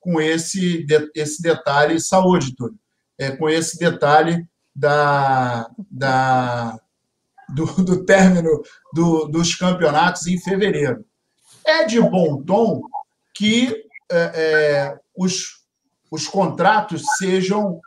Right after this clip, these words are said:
é, empurrados pra frente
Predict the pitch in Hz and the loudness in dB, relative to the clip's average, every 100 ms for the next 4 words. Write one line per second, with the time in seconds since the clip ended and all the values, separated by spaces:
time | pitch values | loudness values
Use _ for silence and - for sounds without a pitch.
0 | _ - 147 143 147 180 180 202 139 180 | _ -6 -2 -2 -2 -2 -2 -2 2 2
1 | 220 143 127 - 160 156 - 180 208 190 | 2 0 -4 -2 0 -2 -4 -4 -4 -6
2 | - | -10